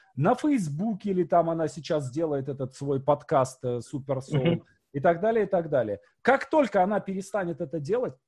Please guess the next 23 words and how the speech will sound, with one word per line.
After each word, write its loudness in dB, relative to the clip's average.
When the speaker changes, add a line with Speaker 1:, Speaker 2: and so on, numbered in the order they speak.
Speaker 1:
на -6
этом -6
бизнес -4
закончится. -10
Всё 4
остальное 4
это, 4
на 0
мой 2
взгляд, -2
э, -2
ну, -4
как -4
бы -6
некое -2
обслуживание -2
её 0
амбиций, -4
э, -2
как -2
предпринимателя. -4
Speaker 2:
Ну, 6
не 8